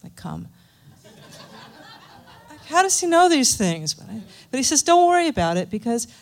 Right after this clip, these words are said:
he <laughs> says that the smell is just the pollen. And that if you have <laughs> allergies to the tree, it's because you have a very finely tuned machine to smell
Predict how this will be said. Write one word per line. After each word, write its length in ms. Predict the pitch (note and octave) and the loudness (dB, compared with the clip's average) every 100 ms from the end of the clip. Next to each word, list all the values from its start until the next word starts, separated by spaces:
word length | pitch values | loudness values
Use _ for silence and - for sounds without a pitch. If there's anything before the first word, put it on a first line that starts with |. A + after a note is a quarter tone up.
| _ | _
he 80 | A#3 | -2
<laughs> 180 | A3+ - | 2 4
says 320 | - C#4+ B3+ | 4 4 -2
that 180 | A3 G3+ | -4 -6
the 80 | G3+ | -4
smell 560 | - - A#3+ C4+ C#4 A3 | -2 -2 -2 -2 -2 -4
is 100 | G#3 | -4
just 260 | G#3 - | -6 -6
the 80 | G3+ | -4
pollen. 600 | - A#3+ A#3+ G3 - - _ _ _ _ | -2 0 -2 -6 -10 -18 _ _ _ _
And 160 | G3+ G3+ | -6 -2
that 140 | G3+ | -2
if 100 | G3+ | -2
you 120 | A3 G#3+ | -2 -2
have 100 | G#3 | 0
<laughs> 160 | A#3 D#4 | 2 4
allergies 680 | F#4+ - D#3 A2 - - | 4 2 -4 -8 -10 -10
to 160 | - A#3 | -10 -6
the 80 | A3+ | -6
tree, 300 | - E3 D#3+ | -6 -6 -6
it's 100 | - | -8
because 520 | G#3+ G#3+ A#3 A3+ - - _ | -10 -6 -4 -2 -6 -10 _
you 180 | G#3+ A#3 | -14 -8
have 200 | A#3 A3 | -6 -6
a 60 | G#3 | -10
very 500 | F3 G#3 G#3+ A3+ A3+ | -10 -8 -6 -6 -8
finely 600 | - G3+ A3 G#3+ G3+ G3 | -6 -6 -4 -6 -6 -6
tuned 680 | - A3 G3 F3+ D#3 - - - _ _ _ _ _ - | -6 -4 -4 -4 -8 -12 -18 -20 _ _ _ _ _ -6
machine 760 | G#3+ G#3 - G#3+ G#3 G3 F#3 - | -4 -2 -4 -2 -2 -2 -6 -10
to 120 | G#3+ | -4
smell 720 | G3+ - - F3+ F#3 F3+ D#3+ | 0 0 0 0 0 -2 -4